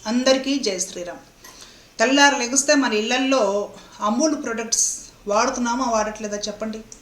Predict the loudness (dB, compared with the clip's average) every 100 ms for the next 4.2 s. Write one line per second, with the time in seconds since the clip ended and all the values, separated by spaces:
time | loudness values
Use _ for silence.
0 | -2 4 6 8 6 4 2 -2 -4 -6
1 | -4 -4 -4 -2 -2 -4 -14 -18 -4 0
2 | 2 0 0 0 0 -4 -2 -4 -4 -2
3 | -2 -2 -4 -4 -2 -2 0 0 -2 -4
4 | -4 -6